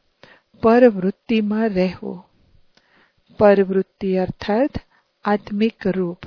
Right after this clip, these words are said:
એવી રીતે આત્મિક રૂપમાં રહેવાવાળા સદા ન્યારા અને બાપના પ્યારા હશે. કાંઈ પણ કરશે,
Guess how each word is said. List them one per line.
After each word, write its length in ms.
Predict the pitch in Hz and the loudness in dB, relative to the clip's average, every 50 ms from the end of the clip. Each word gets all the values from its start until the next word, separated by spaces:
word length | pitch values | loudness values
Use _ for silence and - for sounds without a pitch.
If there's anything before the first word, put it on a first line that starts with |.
| - - _ _ _ _ _ _ _ _ _ _ _ _ _ _ _ _ _ _ _ _ _ _ _ _ _ _ _ _ _ _ _ | -20 -20 _ _ _ _ _ _ _ _ _ _ _ _ _ _ _ _ _ _ _ _ _ _ _ _ _ _ _ _ _ _ _
એવી 340 | 247 220 226 220 254 262 254 | 4 6 6 8 8 6 6
રીતે 340 | 247 240 226 - - 240 233 | 6 4 2 2 2 0 2
આત્મિક 520 | 233 202 196 - _ 220 233 240 - - | 2 0 -2 -4 _ -2 -2 -2 -2 0
રૂપમાં 480 | 214 214 208 - - 208 208 208 214 214 | 0 0 -2 -2 -6 -4 -2 -2 -2 0
રહેવાવાળા 1000 | 208 190 185 175 190 208 196 190 190 190 185 180 185 185 190 190 190 202 202 214 - _ _ _ | 0 0 0 0 -2 -4 -4 -4 -4 -6 -6 -6 -6 -6 -6 -8 -8 -10 -12 -14 -16 _ _ _
સદા 600 | - - - 220 196 180 - 208 208 202 196 190 - _ _ _ _ _ _ _ _ _ _ - | -14 -6 -2 -2 -2 0 0 0 0 0 -4 -6 -10 _ _ _ _ _ _ _ _ _ _ -4
ન્યારા 540 | 190 196 196 185 185 185 202 220 254 269 277 _ _ _ _ - | -2 0 0 0 2 0 0 0 -2 -4 -10 _ _ _ _ -4
અને 340 | 208 202 202 214 214 220 | -2 0 2 2 2 2
બાપના 640 | 214 208 202 180 175 180 - - 196 196 202 208 208 | 0 -2 -6 -8 -8 -8 -10 -10 -8 -6 -4 -4 -6
પ્યારા 500 | 202 - 202 175 165 180 190 196 196 185 - | -6 -6 -4 -4 -2 -2 -2 -2 -2 -2 -6
હશે. 500 | 208 185 - - 220 202 190 202 - _ _ _ _ _ _ _ _ _ _ _ _ _ _ _ _ _ | -6 -8 -6 -8 -8 -8 -8 -10 -12 _ _ _ _ _ _ _ _ _ _ _ _ _ _ _ _ _
કાંઈ 300 | _ - 226 233 254 262 | _ 0 2 4 4 4
પણ 220 | 262 - - 240 240 | 2 0 -2 -6 -6
કરશે, 800 | 226 - - 214 202 202 196 - - 240 185 175 180 185 - | -6 -6 -4 -2 -2 -2 -4 -4 -2 -2 -2 -2 -4 -10 -12